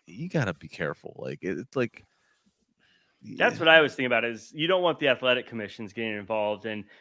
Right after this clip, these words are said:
Speaker 2: I'm sure, I know A E W's got enough money to pay whatever they need to,
Speaker 1: Look,
Speaker 2: but the smaller companies are gonna get squeezed
Speaker 1: it's, it's a
Speaker 2: next
Speaker 1: real
Speaker 2: time.
Speaker 1: thing. It's a, look, for, you know, I, I mean, I, I, it's a real thing. I, you know, I, I'm, I'm here in Pennsylvania. I work, I, I always proudly tout, and we have a show coming up Saturday,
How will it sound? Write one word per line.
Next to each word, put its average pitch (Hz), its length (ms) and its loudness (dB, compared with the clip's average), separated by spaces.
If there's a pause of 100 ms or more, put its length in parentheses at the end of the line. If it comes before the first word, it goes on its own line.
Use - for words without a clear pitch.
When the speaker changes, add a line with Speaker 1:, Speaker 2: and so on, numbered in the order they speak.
(100)
Speaker 2:
I'm 156 120 -2
sure, 190 160 0
I 190 40 8
know 208 140 6
A 180 140 8
E 160 40 6
W's 147 360 6
got 127 180 4
enough 120 220 -2
money 117 240 0
to 110 60 -6
pay 117 220 0
whatever 110 220 -2
they 107 140 -6
need 120 100 0
to, 226 80 12
Speaker 1:
Look, 220 80 10
Speaker 2:
but - 180 -6
the 135 80 -6
smaller 180 380 4
companies 120 440 -4
are 117 60 -8
gonna 110 180 -6
get 101 160 -10
squeezed - 320 -2
Speaker 1:
it's, - 240 -2
it's 226 180 0
a 269 40 4
Speaker 2:
next 240 100 0
Speaker 1:
real 240 200 4
Speaker 2:
time. - 80 -2
Speaker 1:
thing. 107 400 6
It's 131 180 -2
a, - 60 0
look, 160 280 4
for, - 220 0
you 147 80 4
know, 127 220 6
I, - 80 4
I 127 40 6
mean, 127 140 4
I, 123 100 8
I, 117 300 8
it's 113 160 2
a 143 60 4
real 160 240 4
thing. 147 260 4
I, 87 160 2
you 95 80 -2
know, 95 220 2
I, 90 80 0
I'm, 85 240 -4
I'm 95 80 -8
here 123 120 2
in 120 40 2
Pennsylvania. 123 480 2
I 95 60 4
work, 98 240 2 (120)
I, 90 120 0 (120)
I 85 180 -6
always 101 280 0
proudly 104 380 4
tout, 113 340 4
and 78 320 -8 (300)
we 80 60 -4
have 78 80 -2
a 80 40 -8
show 90 220 -2
coming 90 180 -4
up 87 80 -2
Saturday, 110 400 -2